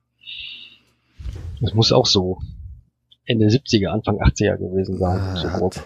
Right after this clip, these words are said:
Speaker 2: da war ich noch zu klein für Fahrrad zu gucken.
Speaker 1: <laughs> Ja.
Speaker 2: Aber die Namen sagen einem was, sind ja die Klassiker.
Speaker 1: Und dann gab's ja
Speaker 2: Ach.
Speaker 1: später
Speaker 2: Ja.
Speaker 1: Didi Thurau in,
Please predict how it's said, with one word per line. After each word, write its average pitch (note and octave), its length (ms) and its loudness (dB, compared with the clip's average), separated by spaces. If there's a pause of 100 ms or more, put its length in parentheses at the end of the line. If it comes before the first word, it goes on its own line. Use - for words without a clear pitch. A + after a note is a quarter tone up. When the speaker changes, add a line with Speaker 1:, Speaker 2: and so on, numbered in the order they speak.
(160)
Speaker 2:
da F#2+ 120 -6
war F#2+ 120 -2
ich A#2 100 -2
noch A2+ 140 0
zu - 100 -2
klein A2 280 6
für - 140 4
Fahrrad F#2+ 360 4
zu A#2+ 100 2
gucken. G2 260 4 (280)
Speaker 1:
<laughs> B2 540 -2 (1800)
Ja. G#2 360 -4
Speaker 2:
Aber G2+ 220 4
die G#2 100 8
Namen G2+ 320 6
sagen G2 300 4
einem F2 200 -2
was, - 300 -6
sind F#2 100 -2
ja F#2 80 0
die E2+ 80 -4
Klassiker. G2 400 -2
Speaker 1:
Und A2 60 2
dann A2 100 0
gab's A#2 240 4
ja A#2+ 80 8
Speaker 2:
Ach. A2 40 4
Speaker 1:
später A#2 680 6 (240)
Speaker 2:
Ja. G#2 180 -4
Speaker 1:
Didi A#2+ 300 0
Thurau C#3 540 6
in, B2 360 -4